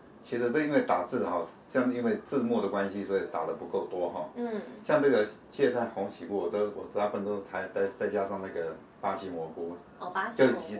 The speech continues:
Speaker 1: 鸡生龙。
Speaker 2: 哦。
Speaker 1: 因为鸡生龙里面含有大量的多糖体。
Speaker 2: 哦，是。
Speaker 1: 我们
Speaker 2: 就多种菇类这样子吃。
Speaker 1: 多种菇类。
Speaker 2: 哦。
Speaker 1: 对。那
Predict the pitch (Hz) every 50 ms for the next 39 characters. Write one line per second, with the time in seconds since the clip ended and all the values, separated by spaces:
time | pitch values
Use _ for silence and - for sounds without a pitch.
0 | - - - 117 110 110 107 104 101 92 - - - - - - - - - -
1 | - 208 208 214 247 262 277 277 269 269 262 254 247 - 139 131 - 131 131 131
2 | 117 - 104 101 95 110 120 120 107 110 101 - - 120 113 110 107 104 95 -
3 | - 98 98 104 101 98 85 85 87 87 - - - - - - - - - -
4 | - 180 196 214 240 254 269 269 254 214 - - 247 220 208 202 185 170 - 208
5 | - - 208 202 233 254 302 330 359 - 262 226 - - - 196 196 196 208 214
6 | 190 180 170 - - - 127 139 139 120 98 - 104 107 117 113 104 98 - -
7 | - - - - 123 - 202 208 202 - - - - - - - - - - -
8 | - - - - - 151 147 135 117